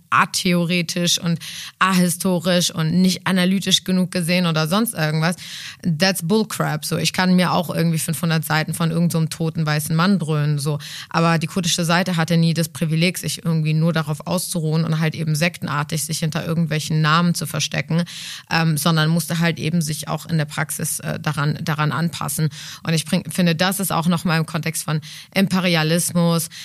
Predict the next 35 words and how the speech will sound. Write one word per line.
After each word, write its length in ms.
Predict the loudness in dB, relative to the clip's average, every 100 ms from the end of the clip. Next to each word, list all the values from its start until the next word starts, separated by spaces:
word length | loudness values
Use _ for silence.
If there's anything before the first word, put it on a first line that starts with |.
| -18 -4
wer 260 | 2 4
sind 160 | 4 4
die 80 | 4
Unterdrückten 600 | 2 2 0 0 0 2
in 80 | 2
dieser 240 | 2 0
Geschichte 420 | 0 -2 -2 -2
und 140 | 0 0
so 100 | 2
weiter 200 | 2 2
und 60 |
so 80 | 0
fort, 280 | 0 0 0
ist 180 | -4 0
dieser 300 | 2 2 0 -12 -14 -2
wunderbare 600 | 2 4 6 4 2 2
Versuch 300 | -2 -2 -2
von 260 | 0 0
ganz, 240 | 2 2 2
ganz 200 | 0 0
vielen 260 | 0 2
Leuten, 380 | 2 2 2 2
die 120 | 2
mit 280 | 4 4 2
in 120 | 0
diesem 260 | 2 2 0
Boot 260 | 0 -4 -2
sind, 200 | 0 0
was 140 | -2
die 100 | -6
KurdInnen 500 | -4 -6 -2 0 0
immer 200 | 0 0
schon 180 | 0 -2
unterdrückt 460 | -2 -4 -6 -2
haben, 260 | 0 0